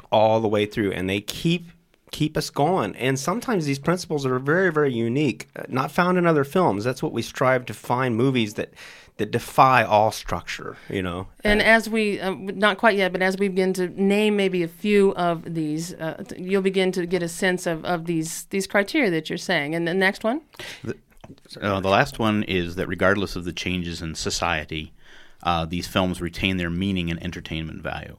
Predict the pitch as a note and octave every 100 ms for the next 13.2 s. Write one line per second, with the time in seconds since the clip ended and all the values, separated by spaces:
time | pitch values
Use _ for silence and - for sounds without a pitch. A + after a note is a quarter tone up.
0 | _ - F#2 D#2+ - _ _ - G2 F#2
1 | F#2 F2+ - F2+ F2 F2 E2 E2+ F2+ E2+
2 | E2+ E2+ - - F2+ D#2+ - F2+ F2 F2
3 | - - E2 F2 F#2 F2 F2 F2 - _
4 | _ - - - E2 E2 - F2 F2+ E2
5 | E2 E2+ F#2 E2 D#2+ F2 - - - E2+
6 | F2 F2 F2+ - D#2+ E2 D#2+ D#2 - -
7 | - G#2 - F2+ E2+ - - G2+ - F2
8 | - - - F2+ - - G#2 G#2 F2+ -
9 | _ - - - - - F2 E2 - F2+
10 | F2 F2+ - F2+ - - E2+ D#2+ D#2+ F2+
11 | - F#2+ G2 F#2+ E2 - - _ _ _
12 | _ _ _ _ G2+ F2 F#2+ - - G#2
13 | F2+